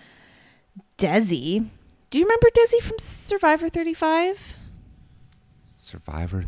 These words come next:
Speaker 2: thirty-five, Desi.
Speaker 1: Yeah.
Speaker 2: Um, no. I don't, actually.
Speaker 1: Hmm. Yeah, it's kinda hard to put her in.
Speaker 2: Maybe she got voted out early, 'cause I don't remember her at
Speaker 1: No,
Speaker 2: all.
Speaker 1: I don't remember her either.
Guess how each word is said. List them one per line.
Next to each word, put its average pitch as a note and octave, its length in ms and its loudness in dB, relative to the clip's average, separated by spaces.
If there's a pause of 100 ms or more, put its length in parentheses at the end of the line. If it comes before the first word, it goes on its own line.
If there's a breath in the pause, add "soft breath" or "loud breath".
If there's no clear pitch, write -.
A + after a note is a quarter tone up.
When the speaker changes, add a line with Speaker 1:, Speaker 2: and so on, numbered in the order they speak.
Speaker 2:
thirty-five, D2+ 760 -8 (180)
Desi. - 600 -16 (220)
Speaker 1:
Yeah. A3 420 -8 (1120)
Speaker 2:
Um, F#2+ 800 -16 (440)
no. F#2 600 -12 (580)
I D#2+ 100 -4
don't, E2+ 420 -2
actually. - 540 -8 (160)
Speaker 1:
Hmm. F#3+ 200 -4 (1200)
Yeah, A#3 180 2
it's A3 160 -6 (100)
kinda D4+ 220 -12
hard G#3 220 -8
to A3 60 -14
put G#3 200 -8
her F#3 160 -8
in. E3+ 340 -12 (400 soft breath)
Speaker 2:
Maybe G2+ 200 2
she C3+ 180 0
got B2 220 -4
voted D2+ 340 2
out C#2+ 280 0 (360)
early, D2 480 -6
'cause - 180 -12
I D2+ 100 -4
don't E2+ 160 -4
remember C2 420 -2
her C2 180 -2
at B1+ 60 0
Speaker 1:
No, - 140 4
Speaker 2:
all. C#2+ 120 2
Speaker 1:
I G#3+ 80 2
don't B3 100 -4
remember D#4 320 -2
her C4 160 -2
either. E3+ 600 -6